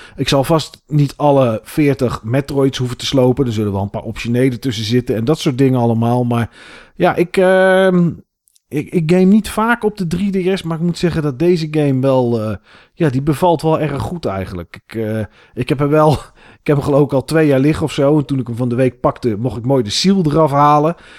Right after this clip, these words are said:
En, eh, toen had ik nog heel veel andere drie D S games die ik nog in de ziel heb zitten. Maar het, het, eh, ja, ik moet me soms wel een beetje dwingen om drie D S te spelen. Omdat het niet de eerste keuze is op het moment dat ik, dat ik iets wil, iets wil gamen.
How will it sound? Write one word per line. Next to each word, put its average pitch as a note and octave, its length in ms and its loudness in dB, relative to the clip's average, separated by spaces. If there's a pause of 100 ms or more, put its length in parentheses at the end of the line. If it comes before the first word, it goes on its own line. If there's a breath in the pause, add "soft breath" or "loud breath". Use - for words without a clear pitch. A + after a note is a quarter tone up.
(180 loud breath)
En, B2+ 340 0
eh, A#2 300 -2
toen A#2+ 200 -4
had C3+ 100 0
ik B2+ 80 -2
nog A2 140 -4
heel D#3 180 4
veel C3 160 -2
andere D#3+ 440 0
drie D3 440 2
D C#3+ 40 0
S B2+ 100 -8
games C#3 320 2
die C3 160 -2
ik B2+ 80 -4
nog C3 140 -6
in C3+ 100 0
de C3 60 -2
ziel C#3 300 -2
heb C3 140 0
zitten. C#3+ 340 -2 (520 soft breath)
Maar A#2+ 120 -2
het, A#2 180 -6
het, - 220 -12
eh, A2+ 440 0 (200)
ja, A2+ 240 -4
ik A#2+ 140 -10
moet E3 140 -2
me D#3 80 2
soms E3+ 240 2
wel F3+ 120 4
een F3 60 0
beetje C#3 300 0
dwingen D#3+ 400 2
om D#3+ 180 2
drie D#3 200 -2
D D#3+ 260 -2
S - 40 -12
te - 100 -10
spelen. F3+ 560 2 (400 loud breath)
Omdat B2+ 300 -2
het - 160 -14
niet C#3+ 320 2
de G#2 260 -14
eerste B2+ 380 0 (580)
keuze D3 480 -2
is E3 200 -2
op C3+ 180 -4
het C3 80 -2
moment C3 380 2
dat B2 140 2
ik, - 240 -8
dat A#2+ 140 -2
ik A#2 100 -8
iets B2+ 200 -8
wil, A#2 400 2
iets A#2 180 -8
wil A#2 220 0
gamen. A#2+ 440 2